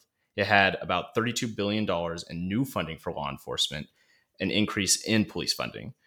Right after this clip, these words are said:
This funding comes in the form of increased community policing programs, violence intervention programs, gun trafficking programs, and more. Despite the weaponization of the Defund the Police slogan by the right,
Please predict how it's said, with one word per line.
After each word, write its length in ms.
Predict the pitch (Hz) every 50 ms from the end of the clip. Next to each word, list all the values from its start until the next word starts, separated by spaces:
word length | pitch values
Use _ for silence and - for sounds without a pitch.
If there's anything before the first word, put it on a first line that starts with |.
| _ _ -
This 160 | - 120 -
funding 300 | - 135 131 135 131 117
comes 380 | - - 113 107 104 104 101 -
in 120 | - 98
the 60 | 95
form 440 | 92 - - 98 98 101 101 104 104 -
of 140 | - 90 78 - -
increased 420 | 104 110 110 - - 110 101 - - - - -
community 460 | - - 104 107 107 101 90 95 85 - -
policing 380 | 85 90 101 123 - 147 135
programs, 560 | 127 147 131 135 131 135 135 139 139 143 139
violence 460 | - 117 113 98 95 92 92 92 - -
intervention 580 | - 80 76 82 90 98 110 110 - 127 120
programs, 580 | 120 - 120 117 117 123 120 120 117 117 113 -
gun 260 | - - 98 92 87
trafficking 520 | - - 95 101 101 - 117 - - 101
programs, 540 | - - 104 98 104 101 101 98 98 95 - -
and 120 | - 67
more. 300 | 73 78 69 - - - - _ _ - _ _ _ _ _ _ _ _ _ _
Despite 320 | - 113 - - 135 143 143
the 80 | 143
weaponization 720 | 120 113 107 - 110 95 92 87 90 92 90 87 - 90 90
of 80 | 87
the 80 | 73 90
Defund 340 | - 92 - - 95 95 95
the 80 | 95
Police 380 | 82 - - 95 90 87 - -
slogan 340 | - 87 87 87 85 90 90
by 100 | 82 85
the 120 | 82 82
right, 340 | 82 85 85 87 90 92 -